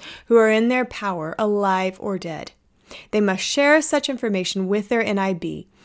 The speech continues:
which has the responsibility to collect and centralize it for further transmission. National authorities must also require all the various services and departments they may have such information to transmit it to the N I B as quickly as possible.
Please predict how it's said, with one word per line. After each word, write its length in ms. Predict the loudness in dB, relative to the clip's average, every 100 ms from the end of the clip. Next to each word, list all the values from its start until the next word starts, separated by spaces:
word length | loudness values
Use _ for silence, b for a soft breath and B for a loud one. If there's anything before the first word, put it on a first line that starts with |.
| B B
which 180 | 0
has 220 | 2 0 2
the 100 | 0
responsibility 920 | 0 0 -2 0 0 2 2 2 -6
to 160 | -6
collect 500 | -8 -4 0 0 0
and 160 | -4 0
centralize 680 | 0 0 -2 -4 -4 -6 -6
it 240 | -6 -6
for 140 | -4
further 380 | -2 0 0 0
transmission. 840 | -4 -8 -4 0 0 0 -8 -14 -20 _ _ B B B B B
National 520 | 4 4 2 4 4
authorities 520 | 4 2 4 2 0
must 180 | -2 2
also 300 | 0 0 -2
require 640 | -2 -4 -4 -2 -4 -6
all 480 | -2 2 4 6 4
the 140 | 0
various 480 | 0 2 4 2 2
services 560 | -2 -2 -4 -4 -4 -4
and 100 | -6
departments 600 | -8 -4 -2 0 -2 -2
they 200 | -4 -2
may 240 | 0 0
have 300 | 0 -4 -4
such 260 | -4 -6 -4
information 640 | -8 -4 -6 -4 -6 -8
to 140 | -8
transmit 520 | -8 -8 -6 -4 -2 -2
it 120 | -2
to 100 | -4
the 180 | -2 -2
N 100 | -2
I 140 | -2
B 260 | -2 -6 -4
as 160 | -4 -6
quickly 520 | -6 -6 -4 -6 -6
as 140 | -10
possible. 640 | -8 -8 -8 -10 -12 -14